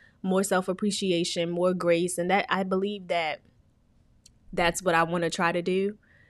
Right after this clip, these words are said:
this year. No, that's what I'm going to do. See, I'm trying to change my language. <laughs> That's what I'm going to work on this year, is just showing myself more love, more appreciation, more grace.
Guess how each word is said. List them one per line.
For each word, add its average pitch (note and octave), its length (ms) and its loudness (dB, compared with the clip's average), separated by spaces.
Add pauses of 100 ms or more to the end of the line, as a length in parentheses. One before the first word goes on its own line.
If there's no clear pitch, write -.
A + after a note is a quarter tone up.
(340)
this G3 180 2
year. F#3+ 160 4
No, F#3+ 240 6
that's F#3 240 2
what G#3+ 120 2
I'm G3+ 160 0
going F3+ 240 0
to F3 100 -8
do. D3+ 240 -4
See, E3 160 -6
I'm E3 140 -4
trying F3+ 180 -4
to E3 80 -10
change E3+ 260 -14
my D#3+ 100 -12
language. D3 460 -8 (380)
<laughs> - 640 -10
That's A3 240 0
what G#3+ 100 2
I'm G3+ 160 2
going F3+ 380 -2
to F3+ 140 -4
work F3 360 2
on D3+ 460 -14 (400)
this E3+ 220 -4
year, D#3 420 -4 (480)
is F3 160 -4
just F3 200 -6
showing F3 280 -2
myself E3 480 -6
more D#3+ 220 -4
love, D#3+ 360 -6
more E3 160 -6
appreciation, E3 920 -8
more D#3+ 200 -8
grace. D#3 580 -8